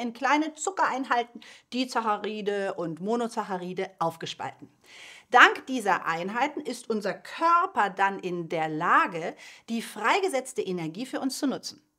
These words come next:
Was davon aber nicht verbraucht wird, haha, wird in Fettdepots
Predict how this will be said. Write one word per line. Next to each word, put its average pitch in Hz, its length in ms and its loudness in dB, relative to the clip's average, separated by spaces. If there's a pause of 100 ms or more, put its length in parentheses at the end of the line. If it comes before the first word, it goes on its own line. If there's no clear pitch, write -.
(640)
Was 233 160 2
davon 233 260 2
aber 180 180 4
nicht 247 360 -2
verbraucht 190 640 2
wird, 214 420 2
haha, 208 880 6 (300)
wird 202 260 -4
in 208 160 -8
Fettdepots - 880 -8